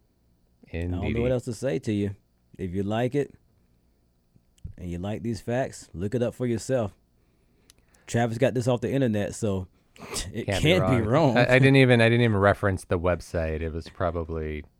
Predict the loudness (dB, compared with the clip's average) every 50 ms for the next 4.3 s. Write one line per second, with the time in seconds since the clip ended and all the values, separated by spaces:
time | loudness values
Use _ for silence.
0 | _ _ _ _ _ _ -8 -6 -6 -4 -4 -4 -2 -2 0 0 -2 -4 -4 -6
1 | -6 -6 -4 -4 -4 -6 -6 -6 -6 -6 -4 -4 -6 -6 -8 -10 -10 -10 -12 -14
2 | -12 -12 -12 -12 -12 -12 -6 -4 -4 -4 -4 -6 -12 -14 -14 -6 -2 -2 -2 -2
3 | -2 -6 -8 -8 -6 -6 -4 -4 -6 -8 -6 -6 -6 -6 -6 -6 -6 -6 -4 -4
4 | -4 -6 -8 -10 -12